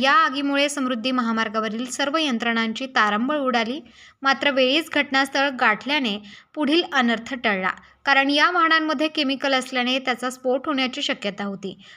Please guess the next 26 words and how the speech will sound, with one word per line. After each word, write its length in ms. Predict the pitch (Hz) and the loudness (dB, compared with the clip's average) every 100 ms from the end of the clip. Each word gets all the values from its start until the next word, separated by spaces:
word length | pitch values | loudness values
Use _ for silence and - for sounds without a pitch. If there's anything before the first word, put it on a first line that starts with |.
| - | -10
आणि 220 | - 262 277 | 0 0 2
जवळच 520 | 247 240 311 202 208 - - - | 2 4 2 2 -6 -20 -20 -2
मानवी 340 | 269 277 285 | 2 4 2
वस्ती 340 | 359 339 339 339 | 2 0 0 -2
असल्याने 480 | 294 269 277 240 | -2 0 0 0
याचा 240 | 208 226 254 | -2 -2 -2
धोका 360 | 214 233 240 | -2 -2 0
लक्षात 340 | 277 254 - 233 | 0 0 -4 -6
घेता 320 | 202 220 240 | -4 -4 -4
सर्वच 360 | 254 254 262 294 | -2 -2 0 0
अग्निशमन 580 | 247 240 233 240 240 | -2 -2 -2 -2 0
दल 180 | 220 208 262 - - _ | 0 -2 -6 -16 -20 _
बराच 360 | 254 269 277 | 4 4 2
काळ 200 | - 285 | 2 2
त्या 220 | 285 294 240 | 2 2 2
ठिकाणी 380 | 233 240 247 269 | 2 -2 -2 0
तळ 160 | 254 220 | 2 2
ठोकून 360 | 196 208 202 | -2 -8 -6
होते. 320 | 196 196 175 - - - - | -6 -6 -10 -12 -20 -20 -12
अखेर 260 | - 247 311 | -10 -2 0
मध्यरात्री 560 | 302 226 277 285 285 294 | 0 0 2 2 0 -4
आगीवर 540 | - 233 269 277 208 | 0 0 0 0 0
नियंत्रण 540 | 233 240 247 254 277 | 0 0 0 0 -2
मिळवण्यामध्ये 760 | 294 240 220 220 226 269 247 240 | 0 0 0 0 -4 -4 -4 -2
यश 260 | 220 190 196 | -2 -4 -6
आले. 320 | 180 175 | -8 -12